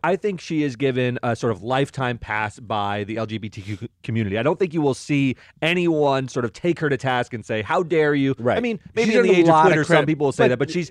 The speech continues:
Speaker 1: she's
Speaker 2: there's
Speaker 1: got
Speaker 2: gonna
Speaker 1: a
Speaker 2: be
Speaker 1: lot of
Speaker 2: haters
Speaker 1: goodwill.
Speaker 2: out there, but she's got
Speaker 1: Yeah.
Speaker 2: a lot of goodwill in the L G B T Q
Speaker 1: And, and,
Speaker 2: community,
Speaker 1: and
Speaker 2: for
Speaker 1: I
Speaker 2: sure.
Speaker 1: take her that she didn't have any malevolence behind this. It's whether you should, you know, I,
Speaker 2: Yeah.
Speaker 1: I don't, I don't think
Speaker 2: Depends
Speaker 1: that
Speaker 2: what you mean by
Speaker 1: Madonna,
Speaker 2: malevolence. I, I,
Speaker 1: I don't think
Speaker 2: if
Speaker 1: she's mocking being gay. I think
Speaker 2: No.
Speaker 1: she's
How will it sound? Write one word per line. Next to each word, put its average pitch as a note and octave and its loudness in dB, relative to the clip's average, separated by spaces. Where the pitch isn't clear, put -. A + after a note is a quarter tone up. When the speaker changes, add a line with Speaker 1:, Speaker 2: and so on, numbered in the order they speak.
Speaker 1:
she's C#3+ -2
Speaker 2:
there's G#3 4
Speaker 1:
got A3 4
Speaker 2:
gonna A#3+ 2
Speaker 1:
a - 0
Speaker 2:
be G3+ 6
Speaker 1:
lot F3 4
of E3 4
Speaker 2:
haters D#3 4
Speaker 1:
goodwill. B2 4
Speaker 2:
out B2+ 2
there, A#2+ -2
but A#2 -8
she's - -18
got D#3+ 4
Speaker 1:
Yeah. C3 2
Speaker 2:
a - 2
lot C3 4
of A#2+ -2
goodwill A2 0
in G2 -2
the G2 -6
L A2+ -6
G G2 -6
B F2 -10
T - -14
Q F2 -14
Speaker 1:
And, C4+ 0
and, - -4
Speaker 2:
community, C4 0
Speaker 1:
and A3+ -2
Speaker 2:
for A3+ -2
Speaker 1:
I A#3+ 2
Speaker 2:
sure. A#3+ -2
Speaker 1:
take C4+ 0
her A#3+ 2
that G3 -2
she A3+ -4
didn't G3 -4
have F3+ -2
any C#3+ -2
malevolence A#2 -2
behind G#2+ -6
this. G2 -6
It's D#3+ -4
whether A3 2
you G3 -4
should, D#3+ -4
you - -6
know, B2+ 2
I, B2+ 4
Speaker 2:
Yeah. F#3 0
Speaker 1:
I G#3+ 2
don't, A3 0
I G#3 -2
don't C4 -4
think A#3+ -8
Speaker 2:
Depends F#3 2
Speaker 1:
that F#3+ 2
Speaker 2:
what E3 0
you F#3 2
mean D#3 4
by D#3+ 2
Speaker 1:
Madonna, C#3 4
Speaker 2:
malevolence. G2+ -2
I, D3+ 0
I, - 2
Speaker 1:
I F3 -2
don't - -4
think - 2
Speaker 2:
if F#3+ 2
Speaker 1:
she's G3 -6
mocking E3+ -4
being C3 -6
gay. G2+ -4
I D3+ 0
think B2 2
Speaker 2:
No. D#2+ -2
Speaker 1:
she's D#3+ -4